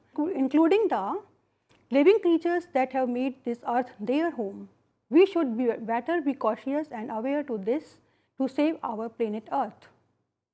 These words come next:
To sum up, therefore, the impact of energy use on the environment has been twofold: depletion of energy resources and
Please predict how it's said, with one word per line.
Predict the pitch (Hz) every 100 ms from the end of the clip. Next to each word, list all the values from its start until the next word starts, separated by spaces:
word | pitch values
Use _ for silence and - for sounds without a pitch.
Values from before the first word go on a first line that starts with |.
| _ _ _ _ _ _ _ _ _ - _ -
To | 370
sum | 370 392
up, | 403 269
therefore, | 269 277 285 311
the | 254
impact | 240 226 330 -
of | -
energy | 262 262 311
use | 294 302 311
on | - 233 233
the | 226 240 -
environment | - 233 262 285 294 330
has | 320 233 208
been | 240
twofold: | 233 254 254 285 381 - _ _ _ -
depletion | 294 339 370 339
of |
energy | 254 214 233
resources | 240 247 247 285 330 392 _ _ _ 233
and | 220 214